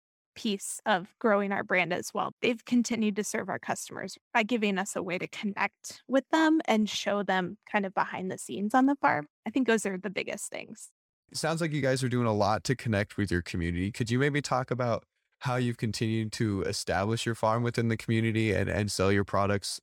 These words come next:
Speaker 2: uh, specifically locally?
Speaker 1: Yeah. So with Farm to Door, we're able to use, you know, our online presence not only to sell our product, but, you know, we can really tell our story through our blog and things like that. Something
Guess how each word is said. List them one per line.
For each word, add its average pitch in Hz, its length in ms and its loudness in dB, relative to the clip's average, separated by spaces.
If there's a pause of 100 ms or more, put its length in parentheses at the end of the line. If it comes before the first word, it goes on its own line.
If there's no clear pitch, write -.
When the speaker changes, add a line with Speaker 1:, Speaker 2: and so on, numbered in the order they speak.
Speaker 2:
uh, - 120 -10
specifically 107 640 -4
locally? 117 580 -6 (440)
Speaker 1:
Yeah. 254 300 4
So 240 440 0
with 247 320 0
Farm 226 220 -2
to 226 120 -8
Door, 214 420 4
we're 226 320 4
able 214 300 0
to - 160 -4
use, 202 840 -2
you 220 100 -4
know, 202 100 2
our 185 200 2
online 202 640 2 (480)
presence 185 720 -4 (580)
not 226 300 4
only 220 400 2
to 180 580 -2
sell 269 260 2
our 233 100 6
product, 196 440 0
but, 190 240 2
you 226 120 2
know, 220 100 6
we 220 120 4
can 226 180 -2
really 214 260 2
tell 202 300 2
our 196 100 0
story 190 460 -2
through 214 180 -8
our 202 180 -2
blog 190 600 4
and 208 120 -2
things 196 280 -2
like 185 240 0
that. 185 420 2
Something 262 480 2